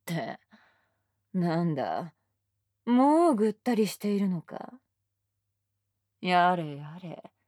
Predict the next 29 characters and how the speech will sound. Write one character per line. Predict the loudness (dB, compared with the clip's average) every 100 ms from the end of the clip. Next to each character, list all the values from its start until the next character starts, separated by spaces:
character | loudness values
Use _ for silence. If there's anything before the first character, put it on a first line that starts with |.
| _ _ _ _ _ _ _ _ _ _
仕 | -12 -10
方 | -8 -6 -6
な | -6 -4 -4
い。 | -6 -8 _ _ _ _ _ _ _ _
こ | 0 0
こ | 2 -2
ま | -2
で | -4 -8
に | -12
し | -16
て | -16 -16
お |
く | -18 -20
か。 | -20 -20 -20 _ _ _ _ _ _ _ _ _ _ _ _ _ _ _ _ _ _ _ _ _ _ _ _
精 | -4 0 2 2
の | 0 -4
つ | -8
く | -8 -8
食 | -8 -10 -10
事 | -8 -6
を | -4 -4
用 | -4 -2
意 | -4
し | -8
て | -12 -10
や | -10
る | -14
か | -18 -20
ら、 | -20